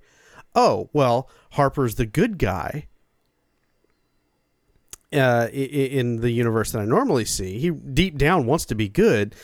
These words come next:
so therefore he deep down really wants to be bad."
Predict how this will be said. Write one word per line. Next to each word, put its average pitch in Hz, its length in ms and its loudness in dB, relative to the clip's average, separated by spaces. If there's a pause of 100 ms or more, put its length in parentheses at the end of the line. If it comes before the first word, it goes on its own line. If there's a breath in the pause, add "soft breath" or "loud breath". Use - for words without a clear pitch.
(140 loud breath)
so 147 160 -2
therefore 139 440 2
he 185 160 -2
deep 120 440 -2
down 135 260 2
really 139 240 0
wants 131 240 0
to - 80 -12
be 107 100 0
bad." 143 380 0